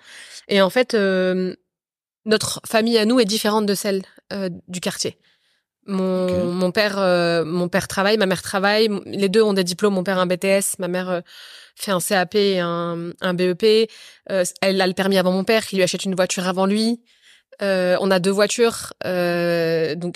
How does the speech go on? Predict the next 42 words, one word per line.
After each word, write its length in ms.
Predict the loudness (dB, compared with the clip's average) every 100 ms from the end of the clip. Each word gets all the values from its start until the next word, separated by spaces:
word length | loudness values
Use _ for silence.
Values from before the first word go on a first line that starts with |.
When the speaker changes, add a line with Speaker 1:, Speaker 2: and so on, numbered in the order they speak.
| -4
Speaker 1:
et 160 | -2 0
on, 160 | 0
on 140 | 2 2
a 80 | 2
de 60 |
l'argent, 360 | 2 2 2 0
entre 220 | -2 -6
guillemets. 320 | -4 0 0
À 80 | 0
Speaker 2:
Ouais. 100 | 0
Speaker 1:
l'époque, 200 | 2 2 0
c'est 140 | -2 2
beaucoup 300 | 0 -2 -4
pour, 260 | -2 0
euh, 220 | 0 -2 -6 -14
pour, 220 | -8 -2
euh, 200 | 0 0 -4 -20 _
pour 140 | -6 -4
un 80 | -2
quartier 320 | -2 0 2
à 40 |
l'époque, 400 | 2 0 -2 -8 -14
tu 120 | -2
vois. 160 | -2 -2 -12 -20 -20 -20 -2
On 60 | 0
n'a 80 |
pas 100 | 2
de 60 | 0
problème 240 | 0 0
financier, 440 | 0 0 0 0 0
contrairement 440 | -2 0 0 2 0
à 40 |
tous 160 | 0 -2
mes 140 | 0
amis. 280 | 0 0 -4 _ -20 -20 -20 _ _ -2
Mais 100 | 0
pour 160 | 2
autant, 180 | 2 2
je 60 | 2
les 80 | 2
vois 160 | 2
pas. 140 | 0